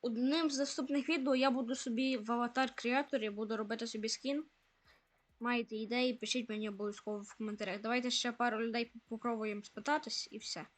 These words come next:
Я вже буду закінчувати відео, тому що я вже розказав, що мав розказати.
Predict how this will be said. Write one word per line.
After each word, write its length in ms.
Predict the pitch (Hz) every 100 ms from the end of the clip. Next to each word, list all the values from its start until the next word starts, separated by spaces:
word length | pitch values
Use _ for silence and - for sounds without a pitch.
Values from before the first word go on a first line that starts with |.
| _ _ _ _ _ _ _ _ _ _ _ _ _ _
Я 180 | - 214
вже 140 | 214 208
буду 260 | 208 214
закінчувати 560 | 214 - 233 226 214 208
відео, 320 | 233 262 247
тому 240 | 220 214
що 200 | 208 -
я 120 | 196 202
вже 200 | 180 185
розказав, 540 | 190 - 196 185 196
що 200 | - 196
мав 180 | 190 190
розказати. 580 | 196 - 196 208 240